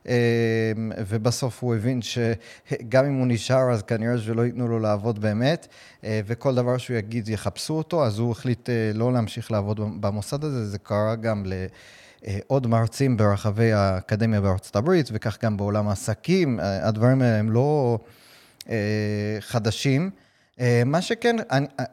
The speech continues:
הם לא חדשים לעכשיו, אבל, אבל התקופה הזאת, הדברים האלה הם בהחלט ח-,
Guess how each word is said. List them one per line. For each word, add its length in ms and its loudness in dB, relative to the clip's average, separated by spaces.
הם 140 0
לא 100 4
חדשים 520 -2
לעכשיו, 540 4
אבל, 280 0
אבל 240 0
התקופה 380 -2
הזאת, 460 -2
הדברים 480 -2
האלה 140 0
הם 140 -2
בהחלט 360 -2
ח-, 60 -4